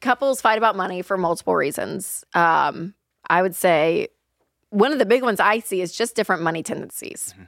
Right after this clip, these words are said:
Speaker 1: when it comes to just, even on basic things in life, one tends to save more, one turn,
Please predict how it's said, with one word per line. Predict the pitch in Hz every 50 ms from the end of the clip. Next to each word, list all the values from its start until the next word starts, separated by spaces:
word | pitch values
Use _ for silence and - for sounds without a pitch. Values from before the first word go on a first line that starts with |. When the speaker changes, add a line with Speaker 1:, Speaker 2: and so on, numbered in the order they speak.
| _ _ _
Speaker 1:
when | - 185 180
it | 175
comes | - 226 185 185 180 -
to | 180
just, | 165 - 180 160 143 139 - -
even | - 220 226 240 220
on | 180 165 175 160 - _ _ _ _ _ _ -
basic | 190 185 185 - - - - -
things | - - 175 170 175 - -
in | - 156
life, | 147 143 190 220 180 175 - - - _ _ _ _ _ _ _ _ _ _ _
one | - 190 202 202 196
tends | - 180 175 180 175 -
to | - 170
save | - - 214 208 196 190
more, | 196 190 190 190 190 185 180 175 180 180
one | 175 202 165 160 160 156 151
turn, | - - - 143 -